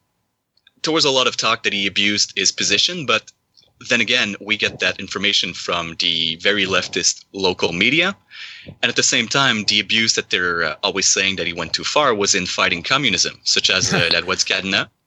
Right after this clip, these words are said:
Speaker 2: No, well, this is the
Speaker 1: which
Speaker 2: same
Speaker 1: was
Speaker 2: stuff you hear about Salvatore Allende,
Speaker 1: Ah.
Speaker 2: uh, in, um, yeah, yeah, yeah. Okay, got it.
Speaker 1: That's it. And it was always
Speaker 2: In Chile,
Speaker 1: anti-union
Speaker 2: yeah.
Speaker 1: and everything like that. And of course, the left is very pro-union. And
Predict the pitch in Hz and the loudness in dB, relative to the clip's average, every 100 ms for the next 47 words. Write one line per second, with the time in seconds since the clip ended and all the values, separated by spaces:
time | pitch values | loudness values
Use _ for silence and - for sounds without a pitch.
0 | - 151 143 151 160 - 120 - 160 139 | -4 0 2 2 0 2 2 2 0 0
1 | - 127 123 110 120 110 98 90 - 98 | 0 0 2 2 4 2 2 0 0 0
2 | 95 101 110 95 90 82 - _ - 95 | -2 -2 2 4 2 0 -6 _ -2 2
3 | 101 104 92 117 107 92 - - 90 87 | 4 4 2 2 2 0 -10 -2 0 0
4 | 85 90 90 87 87 85 82 82 - - | 0 -2 0 -2 -2 -4 -4 -8 -12 -10
5 | 107 87 85 87 82 - - - _ 80 | -2 -2 -2 -8 -14 -14 -18 -20 _ -16
6 | 78 _ - _ _ 113 104 104 87 101 | -16 _ -20 _ _ -2 0 2 0 0
7 | 98 98 101 101 101 101 98 90 92 90 | -2 0 0 0 0 -2 -2 0 -2 -2
8 | 90 92 92 - 87 82 85 - 87 87 | -2 -2 -2 -4 -2 -2 -4 -8 -6 -2
9 | 85 87 85 - 80 80 - - 123 92 | 0 2 0 0 -4 -2 -2 0 2 2
10 | - - 90 87 - 82 - - 78 78 | 0 -2 0 0 0 -4 -6 -4 -6 -4
11 | 82 87 139 85 - _ - - - - | -4 0 0 0 -4 _ -12 -10 -8 -10
12 | - - - 107 107 107 107 | -12 -16 -2 0 2 2 0